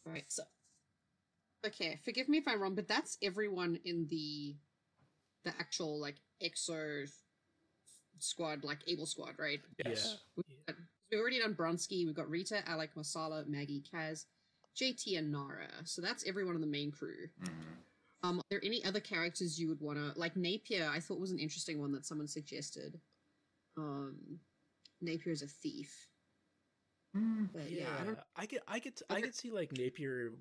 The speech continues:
Speaker 3: like, being a leader with roguish charm.
Speaker 2: Yeah, but he's too, he's too, like, kinda brawny. He's kinda got a hot dog neck. Like,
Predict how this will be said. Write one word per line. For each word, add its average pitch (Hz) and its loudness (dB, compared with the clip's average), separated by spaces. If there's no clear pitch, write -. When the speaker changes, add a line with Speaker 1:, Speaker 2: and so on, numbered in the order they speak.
Speaker 3:
like, 110 -2
being 127 2
a 117 2
leader 113 2
with 110 0
roguish 107 -2
charm. 120 -6
Speaker 2:
Yeah, 143 6
but - 0
he's 170 4
too, 254 2
he's 160 2
too, 202 6
like, 143 6
kinda 120 0
brawny. 104 0
He's 107 0
kinda 135 -2
got 117 2
a 82 2
hot 101 4
dog 98 0
neck. 101 -4
Like, 85 -2